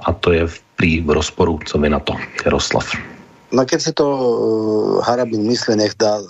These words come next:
Speaker 2: žalobu, ale zjavne to tak nie je. Nespomínam si pres-, presne, či niekedy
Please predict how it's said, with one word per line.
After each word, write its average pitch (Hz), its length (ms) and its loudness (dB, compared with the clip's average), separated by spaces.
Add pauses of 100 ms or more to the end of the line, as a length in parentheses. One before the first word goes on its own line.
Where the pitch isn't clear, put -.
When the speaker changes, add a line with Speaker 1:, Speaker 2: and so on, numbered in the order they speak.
(140)
Speaker 2:
žalobu, 117 560 0 (400)
ale 98 240 0
zjavne 120 640 0
to 107 420 0
tak 101 140 -2
nie 101 160 -2
je. 110 260 2 (540)
Nespomínam 131 720 4
si - 160 -2
pres-, 110 640 0
presne, 110 400 0
či 107 160 0
niekedy 104 560 2